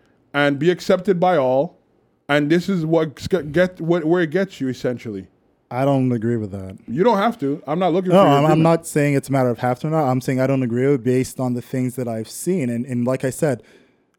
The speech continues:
Speaker 2: we look at situations with all the names that we've mentioned. There are groups that have been fundamentally from day one there pressuring, doing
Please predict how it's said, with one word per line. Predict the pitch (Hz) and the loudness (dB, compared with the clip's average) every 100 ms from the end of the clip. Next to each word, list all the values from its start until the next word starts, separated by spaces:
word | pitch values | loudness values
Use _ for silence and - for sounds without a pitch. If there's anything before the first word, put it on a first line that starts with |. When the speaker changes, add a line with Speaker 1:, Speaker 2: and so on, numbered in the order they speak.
| _ - | _ -2
Speaker 2:
we | 135 | 2
look | 143 165 | 4 4
at | 156 | 0
situations | 151 123 139 | 0 0 0
with | 131 131 - | 0 -4 0
all | 139 143 | 2 2
the | 135 | 2
names | 127 127 127 | -2 -2 -6
that | 127 120 | -8 -10
we've | 120 | -8
mentioned. | 120 123 123 117 107 - _ _ - | -8 -8 -10 -14 -16 -20 _ _ -4
There | 131 147 | 2 2
are | 156 139 | 4 0
groups | 120 123 139 143 | 0 -2 -2 -2
that | 143 127 | -2 -2
have | 123 113 110 _ | -4 -8 -14 _
been | 127 123 120 - | -6 -4 -6 -8
fundamentally | - - 160 160 151 143 143 143 | -20 -12 -6 -4 -2 -4 -4 -4
from | - 127 | -4 -4
day | 117 127 127 | -4 -4 -4
one | 117 117 113 110 | -4 -6 -6 -8
there | 101 101 127 127 127 120 | -12 -6 0 0 0 -4
pressuring, | - 135 127 - 127 117 113 101 | -6 -4 -4 -6 -10 -8 -10 -6
doing | 131 139 135 123 | -2 0 0 -4